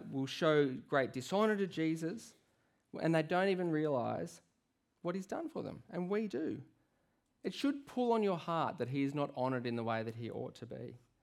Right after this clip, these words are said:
Don't you long that your Lord would be worshipped by every family on your street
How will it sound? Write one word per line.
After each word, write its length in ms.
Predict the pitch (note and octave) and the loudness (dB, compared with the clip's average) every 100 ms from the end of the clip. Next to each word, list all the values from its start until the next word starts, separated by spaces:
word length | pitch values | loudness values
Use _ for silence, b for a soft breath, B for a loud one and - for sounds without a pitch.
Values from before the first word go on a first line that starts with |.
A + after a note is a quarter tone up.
| b b b b - | b b b b -2
Don't 180 | G#3 B3 | 0 2
you 140 | A#3+ | 2
long 420 | F3+ D#3+ D3 B2 | 4 4 6 4
that 120 | C3 D#3 | 2 2
your 160 | C#3 | 0
Lord 520 | C3 C#3+ E3 E3+ E3 | 0 0 2 2 2
would 140 | C#3+ B2 | -2 -4
be 120 | B2 | -4
worshipped 680 | B2 B2+ C#3+ D3+ F#2 - - | -2 0 0 -2 -8 -10 -4
by 320 | A2+ A#2 A2+ B B | 0 0 -2 B B
every 260 | C#3 D3 D3 | 0 2 0
family 600 | C#3 - C3+ C3+ C#3 C3 | -2 -2 0 2 2 0
on 140 | A#2 A#2 | -2 -4
your 140 | A2 | -4
street 480 | - - G#2+ G#2 | -8 -8 -6 -6